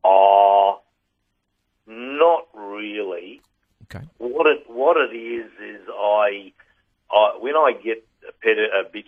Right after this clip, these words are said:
Speaker 1: to look at, it, it's her pedigree, and things j-, in her pedigree jump out at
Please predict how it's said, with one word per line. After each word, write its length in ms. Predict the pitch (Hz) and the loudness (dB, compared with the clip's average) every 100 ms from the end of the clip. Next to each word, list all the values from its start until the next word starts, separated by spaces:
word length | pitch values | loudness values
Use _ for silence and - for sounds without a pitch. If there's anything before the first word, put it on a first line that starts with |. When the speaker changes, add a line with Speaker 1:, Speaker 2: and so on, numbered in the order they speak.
| - | -16
Speaker 1:
to 60 | 90 | -12
look 240 | 92 90 | -12 -4
at, 280 | 95 92 - _ | 0 0 -2 _
it, 160 | 107 101 _ - | -18 -18 _ -18
it's 180 | 101 - - | -18 -8 -2
her 300 | 120 127 113 | 2 2 0
pedigree, 760 | 107 101 104 92 95 90 92 _ _ _ _ | -4 -8 -8 -10 -10 -10 -12 _ _ _ _
and 220 | 98 104 104 _ | -10 -10 -14 _
things 380 | 156 156 143 113 _ - - 113 | -4 -4 -8 -14 _ -20 -14 -8
j-, 80 | 120 | -6
in 60 | |
her 360 | 110 110 113 107 | 0 2 4 2
pedigree 580 | - 110 110 98 101 92 - | -2 -6 -6 -10 -14 -14 -6
jump 240 | 110 104 - 98 | -4 -4 -2 2
out 140 | 98 98 | 2 2
at 160 | 101 | -2